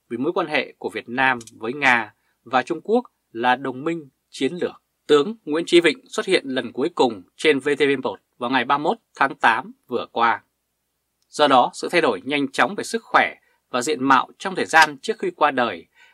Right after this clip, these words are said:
đã khiến người ta nghi ngờ có sự tác động từ bên ngoài đối với ông Vịnh. Trước đây, ông Trần Đại Quang và ông Nguyễn Bá Thanh là những nhân vật cấp cao của Đảng Cộng sản Việt Nam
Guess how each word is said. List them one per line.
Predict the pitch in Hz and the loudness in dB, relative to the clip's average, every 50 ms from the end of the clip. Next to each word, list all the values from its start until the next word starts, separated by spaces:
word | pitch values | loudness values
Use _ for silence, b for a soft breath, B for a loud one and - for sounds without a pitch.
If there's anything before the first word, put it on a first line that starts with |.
| b b | b b
đã | - 160 | -6 -6
khiến | - - 180 226 | -2 0 0 0
người | 208 120 | 0 -2
ta | - - 156 156 | 0 0 0 0
nghi | 160 160 151 | 0 -4 -4
ngờ | 143 127 123 113 95 - - - | -2 0 0 0 -2 -4 -10 -12
có | - 143 | -12 -10
sự | - - - - - | -10 -10 -10 -4 0
tác | 185 196 - - | -2 0 0 0
động | 156 131 - _ _ _ _ _ _ _ | -2 -2 -2 _ _ _ _ _ _ _
từ | - 131 | -8 -2
bên | 156 185 180 175 | -2 -2 -2 0
ngoài | 156 147 131 117 107 87 - _ _ _ _ | 4 6 6 6 6 2 -4 _ _ _ _
đối | - 127 135 156 | -8 -6 -6 -6
với | 170 - 139 131 131 165 175 _ _ | -4 -2 -2 -2 -2 -4 -8 _ _
ông | - - 131 117 101 90 | -6 -6 -6 -6 -6 -8
Vịnh. | 107 104 - _ _ _ _ _ _ _ _ _ - | -10 -12 -12 _ _ _ _ _ _ _ _ _ -2
Trước | - 226 214 | -2 0 2
đây, | 175 160 151 139 139 - _ | 4 4 4 4 4 -2 _
ông | - 160 147 143 131 | -6 -4 -4 -4 -4
Trần | - 139 117 95 90 87 | -2 -4 -4 -4 -6 -16
Đại | - - - - | -14 -16 -16 -10
Quang | - - 127 127 123 113 104 - b b b b b b | 0 4 6 6 6 4 0 -12 b b b b b b
và | - 127 | -4 -4
ông | 143 160 | -2 -2
Nguyễn | 175 196 185 | -2 -4 0
Bá | 185 185 185 | -2 -2 0
Thanh | - - 185 170 165 165 _ - | 2 0 0 0 0 -8 _ -8
là | - 117 | -8 -8
những | 95 - - 165 | -6 -6 -8 -8
nhân | 175 156 | -8 -4
vật | 143 131 - _ _ | -4 -6 -6 _ _
cấp | - 190 190 _ _ | -8 -8 -8 _ _
cao | - 151 147 147 139 | 4 4 6 4 4
của | - 107 | 2 -4
Đảng | 101 92 85 | -6 -6 -8
Cộng | - - - | -8 -16 -12
sản | - 117 87 | -10 -10 -10
Việt | 87 98 - 98 | -10 -14 -12 -4
Nam | 110 131 131 123 117 110 | 0 2 4 4 2 0